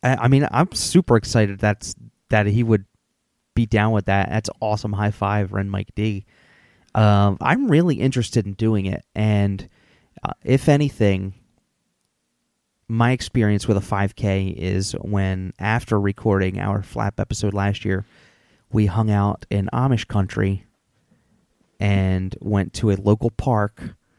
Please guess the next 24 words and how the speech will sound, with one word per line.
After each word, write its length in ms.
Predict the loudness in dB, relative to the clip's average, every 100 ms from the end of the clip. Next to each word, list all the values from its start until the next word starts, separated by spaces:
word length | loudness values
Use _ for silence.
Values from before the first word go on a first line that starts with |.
| _ _ _ _ _ _
on, 500 | -2 0 2 0 0
uh, 520 | -4 -4 -4 -2 -4 -8 -12 -18 -16 -10
a 120 | -8 -4
random 520 | -2 -2 -2 -6 -8
Saturday 500 | -6 -4 -2 0 0
or 80 | -2
Sunday 360 | -2 -2 0
morning. 600 | -2 -4 -4 -4 -4 -6 -10 _ _ _ _ _ _ _ _ _ _ _ _ _
And 320 | -2 0 0
it 60 | -2
was, 260 | -4 -6 -2
I 120 | 0
remember 260 | 2 2 2
the 80 | 2
day 220 | 2 2
vividly 400 | 2 2 2 0
because 460 | -2 -4 0 0
it 140 | 0 2
was, 420 | 2 2 -2 -8
it 200 | -2 0
was 240 | 2 0 0
like 220 | -2 -2
the 200 | -4 -4 0
Amish 500 | 2 2 0 -4